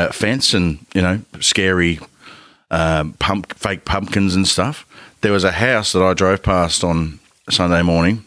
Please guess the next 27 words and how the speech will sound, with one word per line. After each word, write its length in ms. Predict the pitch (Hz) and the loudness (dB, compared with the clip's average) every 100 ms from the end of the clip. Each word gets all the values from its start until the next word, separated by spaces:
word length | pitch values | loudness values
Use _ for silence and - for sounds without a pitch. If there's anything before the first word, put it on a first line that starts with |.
| _ _ _ _ _ _ - - | _ _ _ _ _ _ -10 -4
people 280 | 110 101 | -2 2
out 100 | 95 | 0
the 60 | 87 | 0
front 260 | - 95 - | -2 -2 -2
taking 280 | 92 87 80 | -2 -2 -2
photos. 560 | 98 92 82 98 117 - - - - | 0 2 2 0 -2 -8 -16 -20 -4
It 160 | 98 95 | 0 2
was 160 | 92 | 2
like 220 | 101 98 | 0 0
the 80 | 95 | -4
Griswolds, 1120 | 78 92 113 117 104 98 87 90 120 - - - _ _ _ _ | -4 -2 0 0 0 2 2 0 -2 -2 -2 -4 _ _ _ _
but 220 | 90 101 | -2 -2
Halloween 600 | 78 98 104 101 107 104 101 | -2 -4 -2 0 2 2 2
style. 500 | - 90 76 - - _ - _ | 0 0 0 -2 -8 _ -20 _
And 140 | 95 95 | -2 0
it 80 | 92 | 0
had 160 | 95 | -2
full-size 600 | - 123 120 - 110 95 | 0 0 2 2 2 2
mannequins 560 | 101 104 104 98 90 85 | 0 0 0 -2 -2 -2
of 120 | 76 | -2
werewolves 720 | 85 95 95 90 87 82 80 82 | 0 2 2 2 0 0 -2 -2
and 240 | 80 73 _ _ | -4 -8 _ _
Dracula 680 | - 98 - 95 87 87 87 | -4 -4 -2 0 2 2 0
and 240 | 73 65 - - - - | -4 -10 -16 -20 -20 -6
Frankenstein 720 | 110 104 95 92 - 92 90 | -2 -2 -2 0 2 2 2
and 100 | 82 | 0
stuff, 180 | 92 | -2